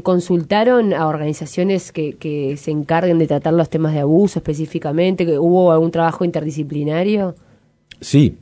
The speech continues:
Speaker 2: eh, fue interdisciplinario el equipo que conformamos,
Speaker 1: Ujú.
Speaker 2: de hecho. Eh, todas las congregaciones, porque digo,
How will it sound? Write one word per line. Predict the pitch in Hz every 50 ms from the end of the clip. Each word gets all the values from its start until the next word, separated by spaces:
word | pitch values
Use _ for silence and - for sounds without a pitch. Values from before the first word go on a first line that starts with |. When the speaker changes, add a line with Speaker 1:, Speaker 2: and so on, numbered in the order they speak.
| -
Speaker 2:
eh, | 90 98 104 - - -
fue | - - 139 151
interdisciplinario | 170 160 - 143 131 127 - - 110 98 107 110 117 127 135 147 156 156
el | 143 120
equipo | 104 92 - 120 120 113 120 113
que | 104 107 95
conformamos, | - 104 98 - - 87 104 113 117 113 98 90 90 90
Speaker 1:
Ujú. | 175 180 175 170 170 170 185 92
Speaker 2:
de | 98 101 104
hecho. | 113 107 - - 73 - _ _ _ - _ _ - - - - - - _ _ _ -
Eh, | 101 101 98 95 92 87 85 80 73 71 - - _ _ _ _ _ _ _ _ _ _ _ _ _ _ _ _ _ _ _ _ _ _ _ _ _ _
todas | - 151 156 160 160
las | 156 151 143 131 -
congregaciones, | - - 113 110 110 113 113 110 113 107 - - 135 147 156 139
porque | - 113 110 107
digo, | 107 107 101